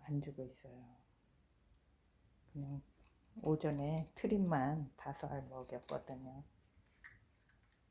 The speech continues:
간식 너무 많이 먹으면 안 좋을 것 같아서 특히 수요일은 자제를 해야 되니까. 가지야, 맛있게 먹어. 미안해.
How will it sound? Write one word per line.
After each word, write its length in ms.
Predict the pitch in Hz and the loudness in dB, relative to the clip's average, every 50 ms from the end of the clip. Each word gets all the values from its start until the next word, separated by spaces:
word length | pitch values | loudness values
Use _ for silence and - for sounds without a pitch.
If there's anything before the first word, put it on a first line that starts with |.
| _ - - _ - _ _ - | _ -20 -20 _ -20 _ _ -20
간식 320 | 165 - - - - - | -20 -20 -20 -18 -10 -6
너무 260 | 135 139 139 147 151 151 | -4 -2 -2 -2 -2 -2
많이 260 | 156 151 147 143 139 | -2 -2 -2 -2 -2
먹으면 500 | 139 131 131 131 135 135 139 151 156 147 135 | -2 -4 -4 -4 -6 -6 -6 -6 -6 -6 -6
안 120 | 135 139 127 | -4 -6 -4
좋을 220 | 135 135 135 - | -6 -8 -10 -10
것 160 | - 131 131 - | -10 -12 -12 -10
같아서 480 | - - - - 143 - - 160 165 156 - - - _ _ _ _ - - _ _ - - - _ _ _ - - - - - - - - - - - - - - - - - | -12 -14 -14 -14 -16 -10 -8 -8 -6 -6 -6 -8 -8 _ _ _ _ -20 -20 _ _ -20 -20 -20 _ _ _ -20 -18 -18 -18 -20 -16 -10 -10 -10 -10 -10 -18 -16 -16 -16 -16 -12
특히 280 | - - - - - - - | -12 -12 -10 -10 -10 -10 -10
수요일은 520 | - - 165 165 160 156 151 143 - 139 139 131 | -6 -2 0 0 2 0 0 -2 -6 -10 -12 -12
자제를 460 | - - 139 131 - 139 127 - 139 - - | -12 -14 -16 -16 -14 -14 -14 -14 -14 -12 -10
해야 180 | 175 170 170 160 - | -10 -10 -10 -10 -12
되니까. 560 | - 147 135 131 131 120 - - 143 156 175 175 - _ _ _ _ _ - - - - - _ _ _ _ _ - - - _ _ _ _ _ _ _ _ _ | -12 -10 -8 -8 -8 -10 -14 -16 -14 -14 -14 -16 -18 _ _ _ _ _ -20 -20 -20 -20 -20 _ _ _ _ _ -20 -20 -20 _ _ _ _ _ _ _ _ _
가지야, 400 | - - 151 - - 160 165 165 151 | -20 -20 -16 -12 -8 -8 -8 -8 -8
맛있게 380 | 151 143 151 - - - - 165 | -8 -8 -8 -10 -10 -8 -6 -4
먹어. 680 | 156 143 135 131 - 147 147 147 156 165 170 180 190 190 - - | -4 -4 -6 -6 -6 -6 -4 -4 -2 -2 -2 -4 -4 -8 -12 -12
미안해. 720 | 156 151 147 147 147 151 151 156 160 165 180 190 220 247 | -8 -6 -6 -6 -6 -6 -6 -6 -4 -2 0 4 4 4